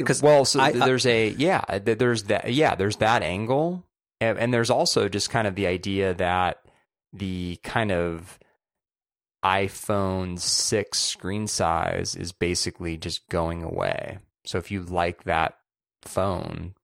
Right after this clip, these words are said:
Speaker 2: sorry.
Speaker 1: Well, it's not even that. It's like, 'cause the iPhone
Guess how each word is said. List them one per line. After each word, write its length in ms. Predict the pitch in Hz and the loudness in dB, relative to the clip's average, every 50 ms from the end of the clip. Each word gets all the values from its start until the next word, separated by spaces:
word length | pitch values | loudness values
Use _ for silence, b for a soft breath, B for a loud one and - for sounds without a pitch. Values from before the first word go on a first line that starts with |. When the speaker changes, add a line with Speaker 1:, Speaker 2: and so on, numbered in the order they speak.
| _ _ _ _ _ _ _ - | _ _ _ _ _ _ _ -10
Speaker 2:
sorry. 460 | - - - 50 50 50 - 101 95 - - _ _ _ _ _ _ _ _ _ _ _ _ _ _ _ _ _ _ _ _ _ B B B B B B B B B B B B | -6 -4 -4 -4 -4 -4 -6 -8 -10 -14 -18 _ _ _ _ _ _ _ _ _ _ _ _ _ _ _ _ _ _ _ _ _ B B B B B B B B B B B B
Speaker 1:
Well, 160 | - 302 247 - _ _ _ _ _ _ _ _ _ _ _ _ _ - - - | -2 -2 -2 -4 _ _ _ _ _ _ _ _ _ _ _ _ _ -18 -12 -6
it's 160 | - - - | -4 -2 0
not 120 | 220 240 | 2 2
even 340 | 247 208 151 123 117 120 - | 2 2 2 2 0 -2 -4
that. 600 | - 151 127 117 123 127 120 135 175 190 175 135 | -6 -8 -8 -8 -10 -4 0 2 2 4 4 2
It's 140 | 104 - - | 2 2 0
like, 160 | 123 123 117 | 0 0 0
'cause 320 | - - 160 139 - - - _ _ - | 0 0 0 0 0 -4 -6 _ _ -2
the 120 | 175 175 | 0 2
iPhone 680 | 175 190 208 196 - - - 196 185 175 165 156 135 | 2 2 0 -2 -2 -2 0 2 2 2 2 0 -2